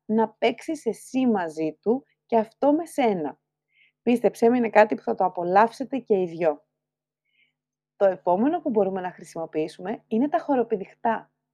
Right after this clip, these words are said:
Θυμάσαι πόσο χαρούμενη σε κάνει το να χοροπηδάς χωρίς κανένα απολύτως λόγο; Τα χοροπηδιχτά κάνουν τα παιδιά να τρελαίνονται από τα γέλια. Και βέβαια, τους φαίνεται ακόμα πιο αστείο όταν βλέπουν και ενήλικες να συμμετέχουν σε αυτό.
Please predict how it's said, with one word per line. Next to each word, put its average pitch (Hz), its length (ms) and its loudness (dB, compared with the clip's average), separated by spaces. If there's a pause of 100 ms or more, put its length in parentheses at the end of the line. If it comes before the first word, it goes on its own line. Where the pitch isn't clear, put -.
(220)
Θυμάσαι 202 420 4
πόσο - 240 -14
χαρούμενη 170 420 -4
σε 170 120 -16
κάνει 170 280 2
το 175 100 -8
να 175 100 -8
χοροπηδάς 180 800 2
χωρίς 202 400 4
κανένα 190 380 -2
απολύτως 175 480 -6
λόγο; 220 500 0 (580)
Τα 208 120 2
χοροπηδιχτά 175 600 0
κάνουν 262 300 0
τα 262 100 -4
παιδιά 202 280 -2
να 269 140 -2
τρελαίνονται 220 520 2
από 202 100 -10
τα 160 80 -4
γέλια. 151 380 0 (300)
Και 208 160 6
βέβαια, 180 600 2
τους - 140 -10
φαίνεται 339 260 -4
ακόμα 370 460 2
πιο 247 240 0
αστείο 185 400 -4
όταν 180 240 -6
βλέπουν 196 460 0
και 214 120 -2
ενήλικες 226 520 0
να 165 80 -12
συμμετέχουν 160 640 -6
σε 151 100 -16
αυτό. - 380 -2